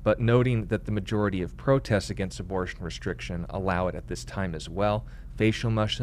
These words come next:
muscles begin to form. They're reacting to lights and sounds. Their muscles can function.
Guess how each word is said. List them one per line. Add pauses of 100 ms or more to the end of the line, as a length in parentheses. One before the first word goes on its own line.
(140)
muscles
begin
to
form.
They're
reacting
to
lights
and
sounds. (240)
Their
muscles (120)
can
function.